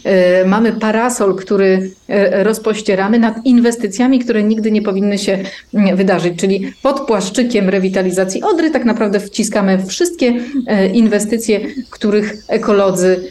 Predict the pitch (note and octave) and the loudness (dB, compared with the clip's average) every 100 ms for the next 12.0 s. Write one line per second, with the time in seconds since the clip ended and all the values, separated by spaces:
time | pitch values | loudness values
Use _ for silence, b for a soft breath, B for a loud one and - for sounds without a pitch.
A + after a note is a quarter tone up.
0 | - G3+ G#3+ G#3 G3 F#3 - G3+ F#3 F#3 | -6 0 2 2 0 -2 0 0 0 -2
1 | - F#3 F3+ F3+ F3 F3+ F3 E3+ E3+ F#3 | -2 -2 0 0 0 0 -2 -2 -2 0
2 | G3 F#3+ F3+ F3+ F3 E3 F3+ F#3 F#3 F#3 | 0 -2 -4 -2 -2 -2 -2 -2 -4 -2
3 | F#3+ E3+ - F3+ F3+ F3+ G3 G3 F#3 F#3 | -2 -2 -2 0 0 0 -2 -2 -4 -4
4 | B B3+ G3+ G3 F#3+ G3 F#3+ F#3+ F3+ F3 | B -4 0 2 2 2 0 -2 -2 0
5 | F3 E3+ E3+ G3+ F#3+ G3+ F#3 F3 F3+ E3 | -2 -2 -4 -4 -2 -2 0 0 0 0
6 | F3 F3 E3+ B B - A3+ A3+ A3 - | -2 -2 -4 B B -4 -2 -2 -4 -12
7 | - - A3 - C4 B3 A#3 G#3+ G#3+ G3+ | -14 -6 -4 -2 -4 -4 -2 0 0 0
8 | F#3+ F#3 F#3 F#3 F3+ F#3 - G#3+ F#3 F3+ | 0 0 0 0 -2 -4 -4 -4 -4 -2
9 | F3 F3 - F#3 F3 E3+ F3 E3+ F3 F3 | 0 0 0 0 0 -2 -4 -2 -4 -2
10 | F3+ F3 F3 A#3 - B B A#3+ G3+ G#3+ | -2 0 0 0 -4 B B -2 -2 0
11 | G#3 G#3+ G#3 A3 G#3 G3+ G#3 G3 G3 | 0 2 0 0 0 -2 0 0 0